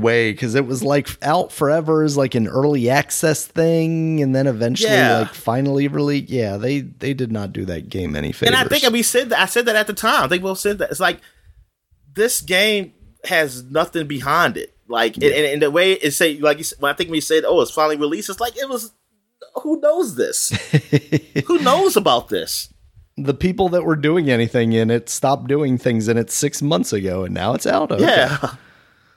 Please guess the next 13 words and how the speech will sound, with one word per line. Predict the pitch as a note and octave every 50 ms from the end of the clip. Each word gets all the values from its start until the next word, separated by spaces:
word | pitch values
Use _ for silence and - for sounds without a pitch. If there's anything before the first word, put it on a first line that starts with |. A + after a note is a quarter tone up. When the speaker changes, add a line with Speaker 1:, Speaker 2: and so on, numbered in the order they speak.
| _ _ _ _ _ _ _ _ _ _ _ _
Speaker 2:
Exactly. | - A#3 G3+ A#3+ C4+ C#4+ C#4+ - - B2 G#2+ G2 F#2 D#2 - - _ _ -
I | G#3+
was | A3+ A3+ - -
like, | B3 A#3+ A3+ G3+ _ _ _ _ _
"What | - G#3 A3+ B3+ C4+ C4 _
the | C4+ B3+
hell?" | A3+ A#3+ C4 C#4+ C#4 F3+ F2+ - - - _ _ _ _ _ _ _ _ _ _ _ _ _ _ _ _ _ _ _ _ _ _ _ _ _ _ _ _ _ _ _ _ _ _ _ _ _ _ _ _ _ _ _ _ _ _ _ - -
Speaker 1:
Yeah, | - - - - - - -
that's, | - - - - - - - - - - -
that's, | - G2+ - - - - - - - -
that's | - - A2 A2+ - -
really | B2 B2 B2+ B2+ C3
rough. | A#2 G#2 F#2 F2 F2+ - - -